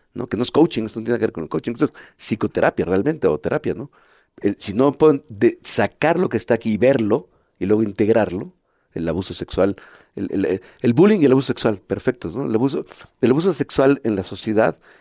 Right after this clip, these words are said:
es la sombra de la sociedad. Cada vez que sale un abusador sexual,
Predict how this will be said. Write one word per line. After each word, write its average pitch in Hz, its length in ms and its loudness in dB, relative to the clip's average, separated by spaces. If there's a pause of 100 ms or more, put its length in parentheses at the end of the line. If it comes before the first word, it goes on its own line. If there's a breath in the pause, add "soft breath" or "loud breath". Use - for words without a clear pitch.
es - 220 -2 (380)
la 104 180 0
sombra 135 420 2
de 131 40 2
la 101 80 -2
sociedad. 95 380 -2
Cada - 140 -10 (120)
vez 156 140 4
que - 40 -10
sale 147 140 2
un 139 60 4
abusador 120 300 2
sexual, 123 380 0